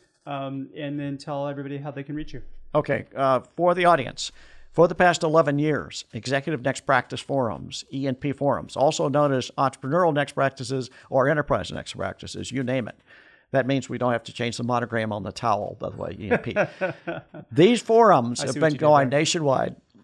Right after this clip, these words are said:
Speaker 2: and, uh, we bring together all industry sectors and all C-suite functions just because of what we just talked about.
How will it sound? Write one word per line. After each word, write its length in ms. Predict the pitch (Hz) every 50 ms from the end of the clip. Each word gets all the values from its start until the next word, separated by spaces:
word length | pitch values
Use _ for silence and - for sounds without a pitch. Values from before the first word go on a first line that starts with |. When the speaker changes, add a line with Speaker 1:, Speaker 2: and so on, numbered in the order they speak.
| _ 127
Speaker 2:
and, 340 | 131 135 139 139 139 135 - -
uh, 300 | 139 139 135 139 135 135 - -
we 120 | 147 160 175
bring 220 | 170 175 175 170
together 380 | 139 147 131 143 135 127 131 - - -
all 300 | 143 160 175 202 190 180
industry 340 | 165 147 147 - - 143
sectors 640 | 127 - - 123 - - - 117 139 160 - - - _ _ _ _ -
and 160 | 123 123 -
all 300 | - 143 151 151 147 139
C-suite 540 | - - 165 147 127 - - 143 123 - -
functions 640 | - 180 185 175 - - 120 104 110 110 - - - _ _ _ _ _ -
just 240 | - 151 151 139 -
because 280 | 160 127 - 151 131 135
of 60 | 131
what 100 | 127 113
we 80 | 117
just 180 | 120 123 113 -
talked 260 | - 135 135 135 -
about. 300 | 120 - - 58 - -